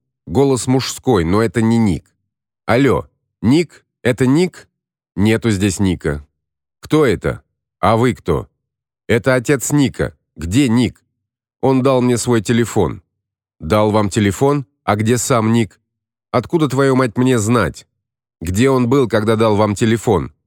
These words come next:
«Я его даже не знаю. Он стоял на автобусной остановке в Лос-Анджелесе, в центре. Он дал мне телефон, и я его больше не видел».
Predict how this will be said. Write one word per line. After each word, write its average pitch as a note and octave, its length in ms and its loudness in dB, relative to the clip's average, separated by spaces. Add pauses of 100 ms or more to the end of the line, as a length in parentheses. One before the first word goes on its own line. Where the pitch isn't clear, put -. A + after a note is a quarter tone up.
(580)
«Я D3+ 140 2
его D3 160 2
даже C#3 260 2
не C#3+ 140 2
знаю. B2 360 2
Он G2+ 120 -2
стоял A#2 340 0
на A2+ 140 0
автобусной A2+ 480 0
остановке A2+ 480 -2
в G#2 60 2
Лос-Анджелесе, F2 760 -2
в - 80 -10
центре. E2 480 -2
Он G#2+ 180 0
дал A#2 200 2
мне A#2 160 0
телефон, A#2 500 0 (200)
и B2+ 80 0
я C3 120 2
его B2 160 2
больше A2+ 340 0
не G#2+ 140 0
видел». C2+ 400 -4